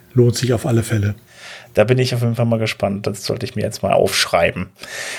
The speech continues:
Speaker 2: Ähm, das Ganze am siebten vierten um neunzehn Uhr. Dann gibt es am dreizehnten vierten um neunzehn Uhr das Meetup aus Düsseldorf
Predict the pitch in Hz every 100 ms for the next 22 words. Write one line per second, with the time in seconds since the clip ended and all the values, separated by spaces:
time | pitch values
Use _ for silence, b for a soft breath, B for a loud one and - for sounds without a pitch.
0 | B - 123 123 123 123 123 123 - 165
1 | - 127 175 - - 160 - 143 139 123
2 | 120 123 175 - 147 139 117 135 220 302
3 | 240 _ 120 131 131 180 - 135 113 113
4 | 104 117 - - 185 131 135 131 127 -
5 | 120 113 120 165 - 135 135 - 135 -
6 | 110 - - - - 101 110 -